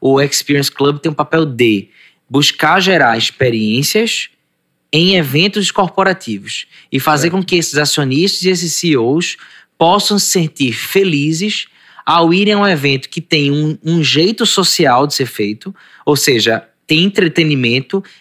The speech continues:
Speaker 1: energia, alegria, parece que tá indo pra um evento de família, ou pra um evento,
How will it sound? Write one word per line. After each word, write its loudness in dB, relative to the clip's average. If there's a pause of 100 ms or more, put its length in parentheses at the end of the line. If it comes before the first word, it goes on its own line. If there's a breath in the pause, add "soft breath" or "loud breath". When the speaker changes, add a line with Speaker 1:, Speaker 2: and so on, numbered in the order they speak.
(120 loud breath)
Speaker 1:
energia, 2
alegria, 2
parece 0
que -10
tá -2
indo 0
pra -2
um 2
evento -4
de -8
família, 0
ou -4
pra -4
um 0
evento, -4